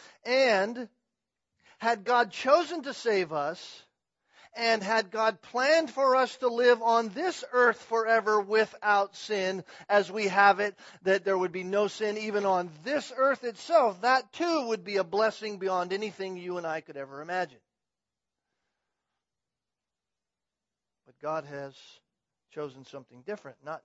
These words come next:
just to save us. God has chosen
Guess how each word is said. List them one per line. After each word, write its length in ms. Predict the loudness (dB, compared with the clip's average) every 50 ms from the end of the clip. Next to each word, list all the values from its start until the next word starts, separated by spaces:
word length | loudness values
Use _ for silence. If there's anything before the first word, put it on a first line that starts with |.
| _ -18
just 200 | -18 -18 _ _
to 60 | _ _ -18 -14
save 260 | -14 -12 -12 -12 -14
us. 260 | -16 -16 -18 -20 -20 -20 _ _ _ _
God 220 | -14 -14 -14 -14
has 180 | -14 -16 -18 -18 _ -18
chosen 360 | -14 -14 -14 -14 -14 -18 -20